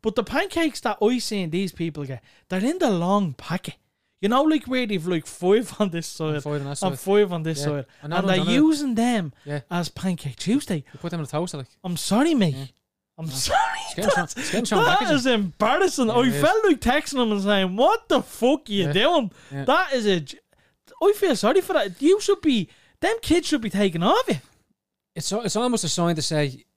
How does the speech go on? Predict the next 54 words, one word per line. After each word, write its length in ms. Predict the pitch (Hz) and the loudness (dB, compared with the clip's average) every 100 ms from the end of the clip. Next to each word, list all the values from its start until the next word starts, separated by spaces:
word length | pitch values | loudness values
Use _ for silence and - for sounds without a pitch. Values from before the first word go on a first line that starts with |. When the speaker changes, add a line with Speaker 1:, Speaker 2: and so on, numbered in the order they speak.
| _ | _
Speaker 2:
if 100 | 147 | -6
that's 200 | 170 196 | -6 -4
what 80 | 185 | -2
they 40 | |
get 140 | 160 156 | -2 -4
on 60 | |
Pancake 320 | 143 151 139 | -4 -4 -4
Tuesday, 340 | 135 143 139 131 | -6 -6 -4 -6
what 180 | 131 160 | -8 -10
did 60 | |
they 40 | 156 | -10
be 60 | 135 | -6
getting 360 | 139 135 123 - - | -6 -6 -12 -14 -12
on 160 | 135 | -8
other, 200 | 131 131 - | -6 -8 -8
like, 180 | 135 123 | -10 -8
normal 200 | 131 135 | -6 -2
days? 280 | 139 - 740 719 | -2 -2 -4 -4
Speaker 1:
<laughs> 40 | - - - - - - | -8 -8 -10 -12 -12 -12
Speaker 2:
If 120 | 139 | -4
that's 180 | 156 - | -4 -2
the 100 | 147 | -2
level, 300 | 143 143 139 | -2 -2 -4
if 80 | 127 | -4
that's 240 | 147 - | -4 -4
like, 140 | 139 | -4
"Right, 120 | 139 143 | -4 -4
let's 140 | 143 | -4
push 220 | 165 139 | -6 -4
the 60 | 320 | 0
boat 160 | 302 302 | 2 2
Speaker 1:
No, 120 | 302 | 2
Speaker 2:
over 80 | 247 | 0
here." 120 | 131 | -2
Speaker 1:
no, 320 | 233 285 294 | -2 0 0
but 220 | 208 226 262 | 2 0 -2
like, 340 | 240 277 202 | -4 -4 -4
like 360 | 269 285 330 311 | -4 0 0 0
I 80 | 214 | 0
said, 260 | 202 214 | 2 2
I 60 | 208 | 2
understand 500 | 262 294 - 202 180 | 0 -4 -2 0 2
mammies 400 | 175 175 156 139 | 0 0 -4 -4
are 60 | 127 | -8
f-, 180 | - 170 | -12 -10
single 380 | - 185 185 160 | -2 0 0 0
mammies 340 | 156 139 123 | -2 -4 -8
are 80 | 110 | -8
busy, 340 | 151 160 139 - _ - _ - | -2 -2 -2 -8 _ -20 _ -4
but 240 | 170 180 | -2 0
make 340 | 202 262 285 | 2 2 0
a 80 | 185 | -4
fucking 480 | 139 - 185 - 151 | -6 -4 -4 -2 -6
proper. 460 | - 156 165 139 | -2 -2 0 -4